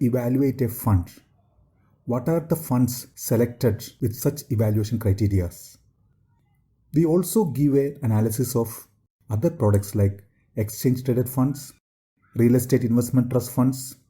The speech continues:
non-convertible debentures, and stock analysis, especially of holding companies, which holds deep value. No, we don't just cover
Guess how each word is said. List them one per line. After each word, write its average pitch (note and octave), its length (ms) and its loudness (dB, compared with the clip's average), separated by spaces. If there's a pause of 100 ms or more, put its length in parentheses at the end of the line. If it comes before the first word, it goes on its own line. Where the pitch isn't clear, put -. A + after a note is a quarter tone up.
(500)
non-convertible B2+ 680 4
debentures, B2 680 0 (440)
and B2 180 4
stock D3+ 380 0
analysis, A2 640 0 (420)
especially D3 600 0
of G#2+ 120 -4
holding A2 420 2
companies, F2+ 500 -2 (560)
which G#2+ 180 -4
holds A2 380 -2
deep A2 400 0
value. F2+ 360 -2 (920)
No, E3 380 -2 (640)
we B2 100 4
don't G3 240 8
just D3+ 300 0
cover C3 320 2